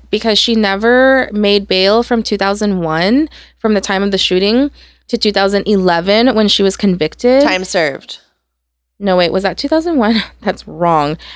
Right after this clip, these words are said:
Speaker 1: Two thousand seven. Hi, Janine.
Speaker 2: So it's
Speaker 1: From <laughs> the time she was arrested in two thousand seven to the time she was convicted in two thousand eleven, she got credit for time served.
Speaker 2: Okay.
Speaker 1: And she would have been released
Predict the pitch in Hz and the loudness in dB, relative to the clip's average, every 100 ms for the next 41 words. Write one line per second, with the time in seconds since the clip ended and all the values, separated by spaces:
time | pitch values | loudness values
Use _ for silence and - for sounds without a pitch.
0 | - - 254 262 247 254 - - 233 214 | -14 -4 0 2 2 0 0 0 0 0
1 | 196 170 202 226 247 233 214 214 202 320 | -2 -2 -2 -2 0 0 0 0 2 2
2 | 466 - _ _ _ _ _ _ _ _ | 0 -6 _ _ _ _ _ _ _ _
3 | - _ - 180 - _ - 254 277 302 | -20 _ -4 -4 -4 _ -2 2 4 4
4 | 254 247 233 262 - 254 269 294 294 311 | 2 0 0 0 2 0 0 0 0 -2
5 | 285 247 247 254 247 240 220 220 220 185 | -2 -4 -2 -2 0 0 0 0 -2 -2
6 | 180 185 185 - - - 214 220 208 226 | 0 0 -2 -6 -12 -2 0 0 0 0
7 | 214 262 233 202 208 196 196 196 185 180 | 0 0 -2 0 -2 -2 -2 -2 -2 -2
8 | 180 180 214 214 185 180 190 - - 226 | -4 -2 0 2 2 0 -2 -8 -4 0
9 | 202 180 - 190 180 190 196 175 175 - | 0 -2 -2 -2 0 -2 -2 -4 -4 0
10 | 165 101 190 180 185 185 - 190 190 190 | 0 0 -2 0 0 0 2 2 2 0
11 | 180 185 185 175 175 - | 0 2 2 2 0 -2